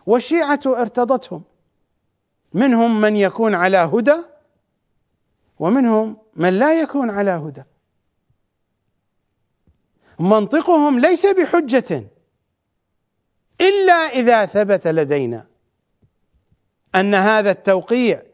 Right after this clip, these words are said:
ينطبق على أحد منهم، إذا ثبت هذا من أنه في الحوادث الواقعة، ارجعوا إلى رواة حديثنا الذين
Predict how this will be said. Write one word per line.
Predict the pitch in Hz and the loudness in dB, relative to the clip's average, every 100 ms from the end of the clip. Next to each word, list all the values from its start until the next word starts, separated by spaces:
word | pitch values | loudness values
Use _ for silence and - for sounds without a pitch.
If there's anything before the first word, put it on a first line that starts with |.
| _ | _
ينطبق | 147 180 180 143 233 233 220 180 160 - _ _ _ _ _ - | -2 -2 -2 -2 -2 0 -4 -2 -4 -6 _ _ _ _ _ -12
على | 135 175 185 180 175 175 - | -2 2 2 2 0 -2 -4
أحد | 208 226 196 | -2 -2 -2
منهم، | 190 165 190 147 123 - _ _ _ _ _ _ _ _ | -2 -2 -2 -4 -6 -10 _ _ _ _ _ _ _ _
إذا | 359 339 311 | 0 2 0
ثبت | 220 247 185 156 | 0 -2 -2 -4
هذا | 120 104 87 - _ _ _ _ _ _ _ _ _ _ _ _ _ _ _ - | -8 -10 -14 -20 _ _ _ _ _ _ _ _ _ _ _ _ _ _ _ -4
من | 156 | -2
أنه | 175 202 202 175 185 | 0 0 0 0 0
في | 165 185 | -2 -4
الحوادث | 165 175 190 185 156 139 | -2 2 2 2 -2 -6
الواقعة، | 165 165 214 233 240 226 262 262 - _ | 0 2 2 2 0 0 -2 -4 -20 _
ارجعوا | 190 202 165 240 262 269 233 | 0 0 -2 0 2 2 0
إلى | 220 226 208 | 2 2 2
رواة | 196 196 185 160 | 2 2 0 -2
حديثنا | 147 160 139 117 117 113 123 _ _ _ _ _ _ _ _ _ _ _ _ _ _ _ _ _ _ _ _ _ _ _ _ _ _ _ _ _ _ _ - | -6 -4 -4 -8 -10 -12 -16 _ _ _ _ _ _ _ _ _ _ _ _ _ _ _ _ _ _ _ _ _ _ _ _ _ _ _ _ _ _ _ -2
الذين | 165 170 185 233 247 254 | 0 0 0 0 -2 -4